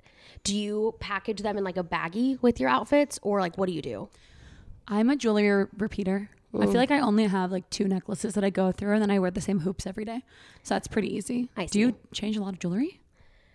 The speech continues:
Speaker 1: Uh,
Speaker 2: Oh, you give rings too. I never wear rings.
Speaker 1: Yeah, well, these are permanent,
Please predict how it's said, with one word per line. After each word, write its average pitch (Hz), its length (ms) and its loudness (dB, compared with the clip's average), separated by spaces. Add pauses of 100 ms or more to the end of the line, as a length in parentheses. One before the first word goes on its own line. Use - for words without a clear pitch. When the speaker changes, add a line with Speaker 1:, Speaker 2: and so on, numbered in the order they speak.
(400)
Speaker 1:
Uh, 302 60 2
Speaker 2:
Oh, 440 520 6
you 240 80 4
give 247 240 -2
rings 180 360 -2
too. 190 240 -2
I 175 60 2
never 208 180 2
wear 208 120 4
rings. 180 520 -2 (420)
Speaker 1:
Yeah, 269 160 6
well, 262 140 -2
these 277 200 -6
are 294 60 -4
permanent, 170 460 -4